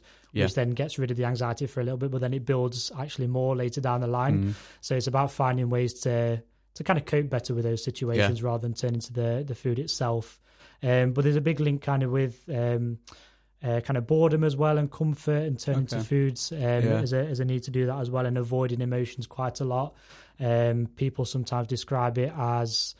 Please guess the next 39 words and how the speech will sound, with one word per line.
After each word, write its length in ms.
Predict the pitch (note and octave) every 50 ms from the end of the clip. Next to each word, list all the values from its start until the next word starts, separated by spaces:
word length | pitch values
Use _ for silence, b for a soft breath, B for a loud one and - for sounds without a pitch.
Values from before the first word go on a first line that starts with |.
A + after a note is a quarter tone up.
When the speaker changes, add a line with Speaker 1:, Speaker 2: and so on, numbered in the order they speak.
| b b b b b b
Speaker 2:
uh, 200 | C3 A#2+ A#2 A#2
kind 180 | - - C3 B2
of 100 | A#2 A2
blacking 320 | C#3+ C3 A2+ - D3 C3+
out 200 | C3+ C3 C#3 D3
while 180 | C3+ C3+ C#3 C3+
eating 260 | C3+ C#3 - - C#3
as 140 | C3+ B2 B2+
well, 180 | C3+ C#3 C#3 C3+
so 120 | - -
maybe 220 | B2+ C3 C3 B2 B2
not 120 | C3 C#3+ C3+
even 160 | B2 B2 C3
Speaker 1:
Right. 40 | B2+
Speaker 2:
noticing 420 | C3 C3 B2+ - C3 - - C#3
that 120 | B2+ C3+ C#3
they've 260 | C3 A#2+ - - -
consumed 360 | - C#3 C3+ - - C#3+ A2+
Speaker 1:
Yeah. 80 | G#2 G2+
Speaker 2:
as 100 | G#2 B2
much 180 | C3 A#2 -
as 100 | B2+ A#2+
they 40 | B2
actually 260 | C#3 D3 - - B2+ B2
have. 300 | B2+ B2+ C3 C3 - - B B B B
Speaker 1:
Mm. 320 | B2 A2+ A2 A2+ A2+ A2+
Speaker 2:
Um, 680 | B2 B2 A#2+ B2 A#2+ B2 B2 A#2+ A#2+ A#2+ A#2+ C3 D#3+ G3 - - - - _ -
and 120 | D#3 C3
particularly 340 | - - F#3 F3+ - D#3 C#3+
in 60 | C#3
young 180 | C3+ D3 D3+ -
people 260 | C3 C3 A#2+ - B2+
as 80 | A#2+
well, 140 | A#2 C3 C3
you 100 | B2+ A#2
can 380 | - - B2 A#2+ A#2+ A#2+ A#2+ D3+
observe 500 | F#3+ D3 A#2 A2+ A#2+ C3 B2 A#2+ A#2+ A2+
it, 140 | B2 C#3+ D#3
maybe, 640 | C#3 A#2+ B2 A#2+ A2+ A#2+ A#2+ A#2+ A#2+ A#2+ A#2+ A#2